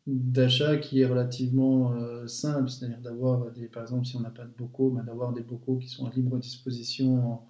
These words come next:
en, en, en magasin, d'avoir aussi des, des, des petits sachets ou ce genre de, de choses, euh, de choses-là. C'est, c'est, c'est pas plus compliqué que de, d'aller dans un supermarché. Déjà, faut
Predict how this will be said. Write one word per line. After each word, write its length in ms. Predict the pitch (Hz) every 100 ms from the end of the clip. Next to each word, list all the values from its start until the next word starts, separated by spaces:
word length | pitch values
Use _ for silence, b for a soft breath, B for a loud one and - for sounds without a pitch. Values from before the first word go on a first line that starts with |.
| _
en, 60 | 131
en, 420 | 117 113 120 131
en 60 | 139
magasin, 560 | 117 120 123 135 143 135
d'avoir 320 | 123 120 117
aussi 360 | 117 131 127
des, 280 | 120 113 113 120
des, 120 | 113
des 140 | -
petits 200 | - -
sachets 440 | 123 127 - 131 131
ou 120 | 127
ce 180 | 123 123
genre 240 | 123 123
de, 140 | 117 117 _ -
de 120 | 127
choses, 420 | 123 131 131 120 113
euh, 560 | 113 113 113 113 127 -
de 80 | 123
choses-là. 540 | - 120 123 151 147
C'est, 200 | 135 127 B _
c'est, 220 | - -
c'est 180 | - 135
pas 180 | 165 160
plus 200 | 160 156
compliqué 600 | 156 135 131 160 160 139
que 80 | 131
de, 260 | 131 123
d'aller 340 | 123 120 131 131
dans 220 | 123 123
un 80 | 117
supermarché. 560 | - 131 113 113 139
Déjà, 200 | 131 123
faut 180 | -